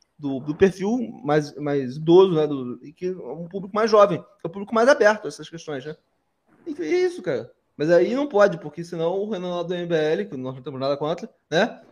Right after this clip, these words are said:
Vai ficar criticando, não sei o que e tal. E é, esse é o papel da direita, né? Esse é o papel da direita atual. Mas enfim, amigos, é, falamos aqui sobre a questão dos animais. E agora, outro dia eu vi, ah, lembrei, o M B L agora tá, entrou lá no,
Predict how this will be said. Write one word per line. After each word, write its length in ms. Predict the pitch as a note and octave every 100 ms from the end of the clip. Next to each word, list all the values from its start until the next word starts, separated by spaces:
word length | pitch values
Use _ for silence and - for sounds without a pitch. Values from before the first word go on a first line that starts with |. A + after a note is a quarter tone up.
| _
Vai 80 | B2+
ficar 180 | B2+ C#3+
criticando, 840 | F3 E3+ - D3 D#3+ E3+ C3 A#2
não 60 | A2+
sei 140 | -
o 60 | D3+
que 180 | - C#3+
e 40 |
tal. 420 | D3 B2 A#2 - _ _ _ _ _ -
E 40 |
é, 320 | - G#3 G#3
esse 140 | A3+ C4
é 40 |
o 40 |
papel 160 | B3+ B3+
da 100 | B3
direita, 400 | G#3+ F#3+ F#3 D#3+
né? 140 | F3+ - _ _ _
Esse 140 | D3+
é 40 | F3
o 20 |
papel 160 | F3+ F3
da 40 |
direita 280 | E3 D#3 D#3
atual. 440 | D#3+ C#3 B2+ B2+ _ _ - - -
Mas 120 | F4
enfim, 460 | F4 - E3 D3 -
amigos, 380 | B2+ B2+ - -
é, 260 | B2+ A#2+ A#2
falamos 340 | A#2+ F3 E3+
aqui 160 | E3+ F3+
sobre 200 | F3 D#3
a 40 |
questão 200 | D#3 -
dos 100 | C#3+
animais. 500 | C#3+ C3+ C3 D#3+ F3+ - - -
E 80 | F3+
agora, 340 | F#3 A3+ B3+
outro 160 | F#3+ E3
dia 120 | G#3
eu 40 |
vi, 100 | F3+ F#3
ah, 160 | D3 F#3
lembrei, 460 | F3+ E3 D#3 D3 C3 _ _ _ _
o 60 | D#3
M 100 | F3
B 120 | E3+
L 260 | D3+ D#3+ D#3
agora 280 | C#3 D#3+ D#3+
tá, 140 | D#3
entrou 300 | B2+ - C#3
lá 140 | B2
no, 320 | C#3 B2+ A2